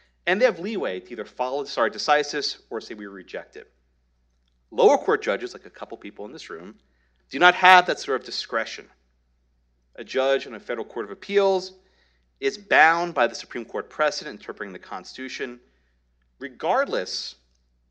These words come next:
of whether those decisions are originalist or not. They're called inferior for a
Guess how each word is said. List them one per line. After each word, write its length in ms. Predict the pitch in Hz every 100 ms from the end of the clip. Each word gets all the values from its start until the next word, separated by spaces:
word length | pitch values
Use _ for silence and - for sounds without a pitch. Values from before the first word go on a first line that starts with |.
| -
of 120 | 113
whether 180 | 127 135
those 140 | 139
decisions 640 | 120 110 143 139 147 135 - -
are 120 | 92
originalist 640 | 90 - 123 120 113 - _ _ -
or 280 | 98 92 - -
not. 400 | 95 143 110 -
They're 100 | 92
called 220 | 104 101
inferior 440 | 92 - 101 95
for 200 | 92
a 40 | 98